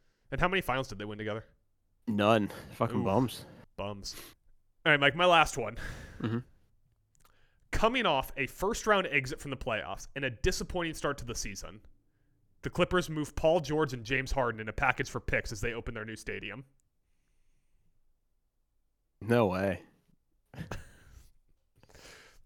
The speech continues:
Speaker 1: They're, they're
Speaker 2: I mean,
Speaker 1: supposed to, they're supposed to be in a new building, their own building next
Speaker 2: Uh-huh.
Speaker 1: to SoFi,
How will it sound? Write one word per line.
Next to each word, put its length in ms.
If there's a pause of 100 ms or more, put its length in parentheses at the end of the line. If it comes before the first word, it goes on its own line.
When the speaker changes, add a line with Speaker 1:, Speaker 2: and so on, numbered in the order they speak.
(880)
Speaker 1:
They're, 320
they're 80
Speaker 2:
I 20
mean, 100
Speaker 1:
supposed 200
to, 200
they're 100
supposed 180
to 40
be 120
in 100
a 40
new 180
building, 320
their 180
own 180
building 440 (100)
next 180
Speaker 2:
Uh-huh. 40
Speaker 1:
to 60
SoFi, 540